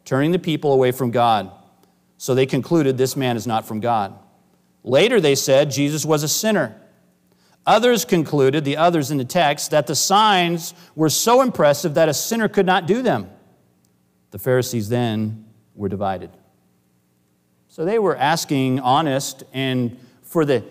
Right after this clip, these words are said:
human physical mind, the natural mind, they were logical questions. And they're trying to answer them. You might kind of struck me as this, and maybe it did you as well. Why did they call Jesus a sinner?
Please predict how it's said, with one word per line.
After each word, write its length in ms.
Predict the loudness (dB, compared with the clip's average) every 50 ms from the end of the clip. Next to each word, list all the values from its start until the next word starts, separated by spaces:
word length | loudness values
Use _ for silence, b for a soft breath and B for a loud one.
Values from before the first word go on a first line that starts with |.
| -20 -12
human 480 | -6 -2 0 2 2 2 2 0 -2
physical 500 | -4 -4 -2 0 0 0 -2 -2 -2 -2
mind, 600 | 0 2 2 2 2 2 0 -2 -4 -6 -8 -10 -14 -14 -10
the 120 | -6 -4 -2
natural 480 | -2 0 -2 -2 -2 -4 -4 -4 -4
mind, 440 | -2 -2 -2 -2 -2 -4 -4 -6 -4
they 140 | -4 -2 -2
were 380 | 0 0 2 2 2 0 0
logical 500 | -2 -2 0 0 0 -2 -4 -6 -6 -6
questions. 680 | -4 -4 -6 -6 -6 -8 -12 -18 -18 -18 -18 -20 -20 -20 _ _ _ _ _ _ _ _ _ _ _ _ _ _ _ _ _ _ _ _ _ _ _ _ _ _ _ -12
And 80 | -10
they're 80 | -10 -6
trying 260 | -4 -2 -2 -2 -2
to 60 | -2
answer 280 | -4 -4 -4 -6 -8 -10
them. 180 | -12 -14 -14 -16 _ _ _ _ _ _ _ _ _ _ _ _ _ _ _ _ _ _ _ _ _ _ _ _ _ _ _ _ _ _
You 160 | -10 -6 -4
might 240 | 0 0 0 0 -2 -6 -12 -20 -20 _ _ _ _ _ _ _ _ _ _
kind 160 | -2 0 0
of 60 | 0 -2
struck 300 | -2 0 0 0 0 0
me 200 | -2 0 0 0
as 120 | -2 0
this, 200 | -2 -2 -2 -2
and 100 | -2 -2
maybe 160 | -2 -2 -2
it 80 | -4 -4
did 140 | -4 -4 -2
you 160 | -2 -2 0
as 100 | 0 0
well. 160 | 0 0 2
Why 160 | 2 0 0
did 100 | 0 -2
they 80 | -4 -4
call 200 | -2 -2 -2 -2
Jesus 680 | -4 -6 -8 -8 -8 -8 -8 -10 -10 -12 -14 -18 -20 -20
a 60 | -20
sinner? 380 | -20 -18 -16 -14 -12 -12 -14